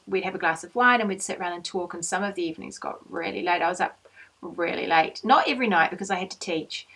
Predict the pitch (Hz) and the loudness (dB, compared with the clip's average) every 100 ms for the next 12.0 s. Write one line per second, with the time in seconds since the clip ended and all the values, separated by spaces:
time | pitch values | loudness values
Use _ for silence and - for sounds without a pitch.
0 | - - _ 190 170 - - 185 175 170 | -20 -20 _ 0 0 -2 -6 0 2 0
1 | 165 160 - _ _ - 214 214 185 160 | -2 -10 -12 _ _ -6 -4 -2 -2 -2
2 | 151 - 180 170 170 156 - - 175 170 | -2 -2 -4 -4 0 -2 -2 -10 -10 -10
3 | - _ _ 208 - 214 175 165 175 160 | -14 _ _ -10 -6 -6 -6 -4 -4 -4
4 | 156 147 - 147 139 143 185 _ - - | -6 -8 -6 -4 -4 -4 -10 _ -20 -20
5 | _ _ 180 165 160 170 185 214 226 226 | _ _ -2 -2 -4 -2 0 2 4 4
6 | 226 - - 175 175 180 185 190 190 190 | 4 0 -6 -8 -6 -2 2 4 4 2
7 | 190 - - _ _ 175 165 156 160 165 | -4 -16 -20 _ _ -2 0 0 -4 -12
8 | - _ _ _ - - - 269 339 320 | -18 _ _ _ -20 -14 0 2 2 2
9 | - - - 160 233 254 185 - 208 208 | 2 0 0 6 8 8 4 0 -2 0
10 | 269 277 269 - 233 214 - 214 202 - | -2 0 -2 2 0 0 -2 -4 -4 -4
11 | 220 202 185 175 190 202 175 160 170 | -6 -6 -4 -4 -4 -4 -6 -4 -6